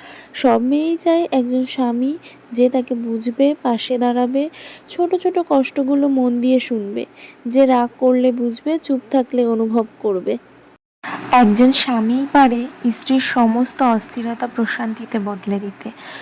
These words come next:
যদি সে মন থেকে চায়। কারণ সংসার গড়ে ওঠে শুধু দেয়ালে রং করে নয়,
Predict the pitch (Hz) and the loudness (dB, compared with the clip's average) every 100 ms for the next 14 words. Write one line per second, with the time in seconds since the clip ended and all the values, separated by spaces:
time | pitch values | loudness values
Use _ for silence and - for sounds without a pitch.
0 | - - 220 233 233 285 - 330 269 226 | -10 -4 2 4 4 2 -4 -4 0 0
1 | 214 220 - 196 208 226 - - - - | -2 -6 -10 -10 -12 -14 -18 -20 -20 -4
2 | 233 220 233 233 233 214 214 262 262 247 | 0 2 0 -2 -2 -2 -4 -8 -8 -4
3 | 262 269 285 - 269 262 - - 247 247 | 0 2 0 -2 -10 -12 -16 -8 -2 -2
4 | 226 233 226 233 262 233 214 220 233 247 | 0 -4 -4 -4 -2 0 0 0 -6 -8
5 | 226 208 202 202 | -6 -4 -4 -6